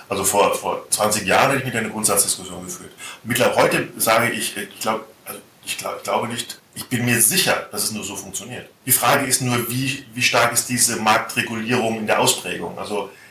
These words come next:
ähm, da kann man sicherlich noch, noch mal dis-, diskutieren darüber, wie stark greift der Staat in wirtschaftspolitische, äh, Themen ein. Das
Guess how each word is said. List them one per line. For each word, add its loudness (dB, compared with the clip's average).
ähm, -2
da 6
kann 2
man 6
sicherlich 4
noch, -2
noch -6
mal 2
dis-, 0
diskutieren 2
darüber, 2
wie 2
stark 4
greift 4
der 0
Staat 4
in -4
wirtschaftspolitische, 0
äh, -6
Themen 2
ein. -8
Das 2